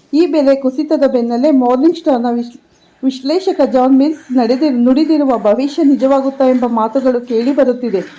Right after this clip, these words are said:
ಮುಂದಿನ ಎರಡು ವರ್ಷಗಳಲ್ಲಿ ಬಂಗಾರದ ಬೆಲೆ ಶೇಕಡ ಮೂವತ್ತೆಂಟರಷ್ಟು ಕುಸಿತ ಕಾಣಲಿದೆ ಎಂದು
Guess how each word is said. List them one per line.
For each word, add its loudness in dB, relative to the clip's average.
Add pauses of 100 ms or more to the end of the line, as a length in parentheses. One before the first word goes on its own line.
(280)
ಮುಂದಿನ 2
ಎರಡು 2
ವರ್ಷಗಳಲ್ಲಿ 0
ಬಂಗಾರದ 0
ಬೆಲೆ 2
ಶೇಕಡ -2
ಮೂವತ್ತೆಂಟರಷ್ಟು -2
ಕುಸಿತ -8
ಕಾಣಲಿದೆ -4
ಎಂದು -4